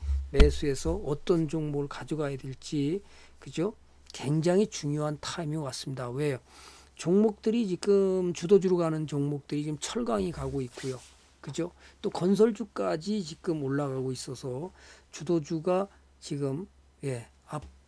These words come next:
상승이 더 멀리 갈 것으로 봅니다. 그다음에 이제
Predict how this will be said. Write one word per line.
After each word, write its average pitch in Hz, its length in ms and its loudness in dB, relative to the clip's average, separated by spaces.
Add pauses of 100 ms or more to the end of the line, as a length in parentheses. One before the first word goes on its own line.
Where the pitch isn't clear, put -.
(180)
상승이 175 720 -2 (160)
더 175 160 2
멀리 240 260 6
갈 180 160 2
것으로 151 380 -8
봅니다. 135 520 -10 (760)
그다음에 190 300 4
이제 240 200 0